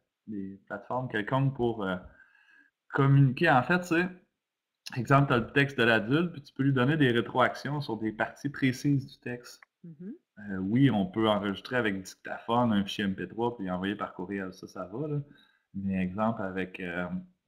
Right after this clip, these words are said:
Speaker 1: avec OneNote, tu peux mettre des notes audio, là, à des endroits précis du texte. Donc, je me demandais si ça s'était fait, là, à certains endroits et, euh, comment ensuite le transmettre à l'adulte.
Speaker 2: Oh.
Speaker 1: Euh, je sais pas.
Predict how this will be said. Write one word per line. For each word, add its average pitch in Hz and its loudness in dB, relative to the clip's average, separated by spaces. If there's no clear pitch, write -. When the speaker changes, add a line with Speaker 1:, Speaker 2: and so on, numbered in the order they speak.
Speaker 1:
avec 101 -12
OneNote, 98 2
tu - -20
peux 104 -2
mettre 107 0
des 101 0
notes 107 0
audio, 101 -4
là, 110 -2
à 95 -4
des 92 -4
endroits 95 -2
précis 98 -10
du - -18
texte. - -6
Donc, 101 -6
je 104 -8
me 98 0
demandais 98 0
si - -12
ça 90 -6
s'était 92 -14
fait, - -10
là, 95 -6
à - -14
certains 131 -2
endroits 110 0
et, 98 0
euh, 95 2
comment 113 4
ensuite 131 4
le 101 -2
transmettre 113 -4
à 117 0
l'adulte. 101 -2
Speaker 2:
Oh. 185 -10
Speaker 1:
Euh, 95 -4
je - -20
sais - -20
pas. - -16